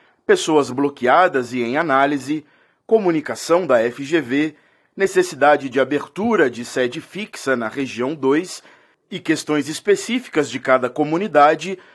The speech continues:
foram os principais temas do encontro ocorrido na Escola Municipal Frei Edgar Grotti.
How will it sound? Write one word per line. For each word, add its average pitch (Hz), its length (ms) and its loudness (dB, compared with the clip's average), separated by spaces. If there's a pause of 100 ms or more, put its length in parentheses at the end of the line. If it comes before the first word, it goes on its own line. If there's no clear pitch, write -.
(120)
foram 208 440 4
os 190 100 -6
principais 185 680 0
temas 180 500 2
do 156 140 -2
encontro 170 640 -2 (240)
ocorrido 175 580 2
na 156 80 0
Escola 131 400 2
Municipal 139 800 0 (160)
Frei 190 360 2
Edgar 139 480 2
Grotti. 113 500 -4